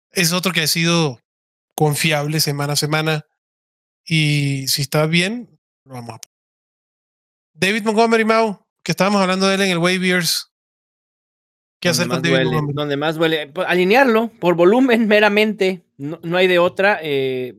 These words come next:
Speaker 2: la realidad es que no es efectivo. Eh, David Montgomery le está costando trabajo encontrar huecos, poder producir. Es decir,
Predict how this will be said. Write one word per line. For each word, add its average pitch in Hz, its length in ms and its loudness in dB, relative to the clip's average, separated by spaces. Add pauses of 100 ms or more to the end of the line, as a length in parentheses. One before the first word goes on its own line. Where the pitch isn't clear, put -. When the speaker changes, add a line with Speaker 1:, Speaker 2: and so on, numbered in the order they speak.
Speaker 2:
la 139 140 -8
realidad 139 280 -2
es 165 140 -4
que 147 120 -10
no 143 440 -2
es 156 120 -6
efectivo. 156 720 -6 (440)
Eh, 113 640 -14 (640)
David 135 300 -12
Montgomery 165 640 0
le 143 120 -4
está - 220 -10
costando 139 340 -12
trabajo 131 580 -6 (480)
encontrar 135 560 -4
huecos, 147 600 -4
poder 131 380 -8
producir. 156 720 0 (1400)
Es 160 60 -16
decir, 190 480 -2